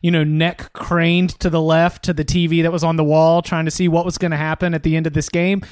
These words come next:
I felt pretty confident Notre Dame was gonna pull it out. But that said, Vanderbilt now has a South Carolina team coming, which I would argue has a more dynamic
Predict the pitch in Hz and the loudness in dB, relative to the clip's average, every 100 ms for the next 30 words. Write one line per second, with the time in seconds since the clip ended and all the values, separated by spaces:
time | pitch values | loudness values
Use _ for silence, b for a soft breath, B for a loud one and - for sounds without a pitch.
0 | B B 180 226 - 220 - 277 269 220 | B B 0 0 2 0 0 0 0 2
1 | 196 190 180 185 170 - 170 147 180 156 | 2 2 2 2 0 -2 -2 -2 0 0
2 | 160 208 139 165 170 180 - - 262 262 | 2 2 0 -2 -2 -4 -4 -4 0 2
3 | 208 170 B B B 190 202 185 190 190 | 0 -2 B B B -2 0 0 0 0
4 | 185 185 180 180 175 165 - b 180 - | 0 0 0 0 0 -2 -6 b -6 -2
5 | 180 - 180 165 190 247 - 196 175 165 | -2 0 0 2 2 2 0 0 2 0
6 | 156 - - 180 175 165 170 175 b b | -4 -8 -2 0 2 0 -2 -6 b b
7 | 165 160 196 185 175 185 220 220 214 208 | -2 2 2 2 0 0 0 0 0 2
8 | 175 190 185 151 139 147 185 226 302 302 | 2 0 0 -2 0 4 4 4 2 -4
9 | _ _ _ _ - 220 247 254 269 311 | _ _ _ _ -4 0 2 2 2 0
10 | 349 - | -2 -10